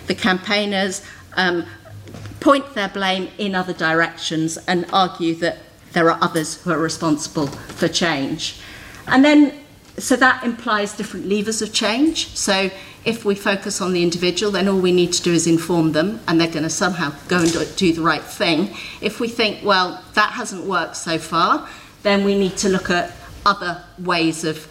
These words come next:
um, other levers of intervention, which implies a role for, for example, regulation. And then we have to think about different moral mechanisms. Again, the,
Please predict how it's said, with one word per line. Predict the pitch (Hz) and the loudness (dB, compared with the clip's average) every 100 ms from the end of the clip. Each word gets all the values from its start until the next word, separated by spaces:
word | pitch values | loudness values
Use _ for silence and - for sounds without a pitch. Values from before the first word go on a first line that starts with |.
| - - | -20 -4
um, | 175 165 165 165 | 0 2 0 0
other | 196 180 | -2 -2
levers | 175 202 165 156 170 | -4 -4 -4 -6 -4
of | 156 | 0
intervention, | 156 151 156 147 147 - 151 | 0 0 -2 -2 -2 -2 -2
which | 127 165 | -2 -2
implies | 160 175 160 156 | 0 0 -2 -4
a | |
role | 147 143 | -6 -6
for, | - - | -6 -12
for | - - | -14 -14
example, | 147 - 151 147 151 | -10 -4 -4 -4 -4
regulation. | 147 147 143 131 143 139 143 143 - - - - | -2 -2 -2 -2 -2 -2 -2 -4 -12 -16 -14 0
And | 226 | 4
then | 262 254 | 4 2
we | |
have | 220 220 | -4 -6
to | - | -8
think | 214 202 | -10 -4
about | 196 - | -4 -4
different | - - 160 | -8 -12 -10
moral | 165 175 165 | -4 0 0
mechanisms. | 170 170 165 143 139 151 147 | 0 -2 -2 -2 -2 -2 0
Again, | 160 185 165 160 | 0 0 0 0
the, | 170 | -2